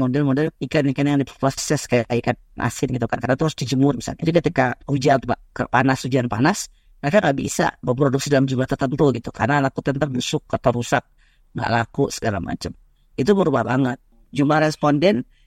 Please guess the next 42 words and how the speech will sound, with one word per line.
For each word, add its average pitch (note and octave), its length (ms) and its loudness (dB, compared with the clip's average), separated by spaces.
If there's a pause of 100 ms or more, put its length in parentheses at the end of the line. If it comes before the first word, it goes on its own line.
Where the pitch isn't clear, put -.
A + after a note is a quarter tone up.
(220)
kita F#3 400 2
ada, B2+ 640 -2
eh, C3+ 240 -4
seratus - 320 -8
dua C#3 160 2
puluh C3+ 240 2
delapan, C#3+ 400 2
kalau B2+ 240 0
dua - 80 2
tiga C3 160 -2
laki-laki, C3 320 0
seratus D3+ 240 -4
dua C3+ 160 0
perempuan. A#2+ 640 -2 (460)
Kita - 160 2
melakukan C#3 320 4
tujuh C3 320 0
F - 80 -12
G B2+ 160 -2
D. C3 80 -2 (160)
Kebetulan D3 480 0
Rujak D3 400 0
memang C#3 240 2
sengaja C3 400 -2
menyasar B2+ 640 -2
dua D3 240 0
kelompok C#3 320 2
berbeda C3 320 0
warga B2 560 2
gitu C#3+ 240 2
ya, C#3 80 6
ada B2 160 0
kelompok - 400 -12
Dasar A#2+ 240 2
Wisma D3 400 2
dan C3+ 160 0
kelompok B2 320 0
koperasinya - 560 -2
J B2 160 2
R A2+ 80 0
M G#2 160 -4
K. C3 320 -2